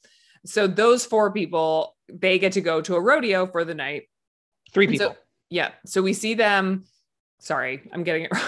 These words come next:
Speaker 1: We see them, like, getting in the van. They're going to the rodeo for a fun night out. Um, and the cops roll up. <laughs>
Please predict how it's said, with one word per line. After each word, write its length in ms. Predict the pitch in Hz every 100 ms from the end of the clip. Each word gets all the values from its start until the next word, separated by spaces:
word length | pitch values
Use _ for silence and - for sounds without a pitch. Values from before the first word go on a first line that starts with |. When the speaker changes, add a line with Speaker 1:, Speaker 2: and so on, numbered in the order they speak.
| - - - _ - - 403
Speaker 1:
We 100 | 302
see 140 | 320 381
them, 160 | 370
like, 140 | 339 233
getting 180 | 233 233
in 80 | 233
the 80 |
van. 280 | 196 180 180
They're 100 | 175
going 200 | 185 208
to 60 | 226
the 100 | 202
rodeo 420 | 180 170 170 165 160
for 180 | 170
a 60 | 165
fun 180 | 175 170
night 160 | 165
out. 240 | 156 151 - _ _ _
Um, 320 | 190 190 180 170
and 120 | 196
the 60 | 185
cops 400 | 190 185 170 -
roll 220 | 165 110
up. 180 | 98 - _ _ _ -
<laughs> 80 | 233